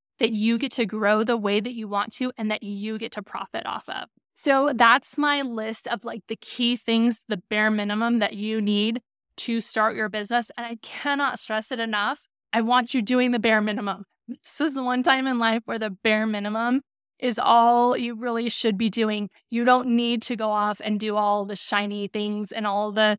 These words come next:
fluffy things for your business. Trust me, starting off with the bare minimum is the way that you want to go, and you will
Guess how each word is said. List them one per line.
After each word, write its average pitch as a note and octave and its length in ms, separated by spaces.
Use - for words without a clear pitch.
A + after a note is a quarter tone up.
fluffy A#3 480
things G#3+ 320
for A#3 100
your G#3+ 120
business. G3+ 440
Trust G#3 600
me, C#4+ 340
starting A3+ 580
off B3 240
with B3+ 120
the B3 80
bare G#3 340
minimum G#3 680
is G3+ 520
the G#3 180
way G3+ 220
that G#3+ 100
you A#3 140
want G#3+ 160
to G3+ 60
go, G#3 300
and A3 160
you G#3 80
will G#3 140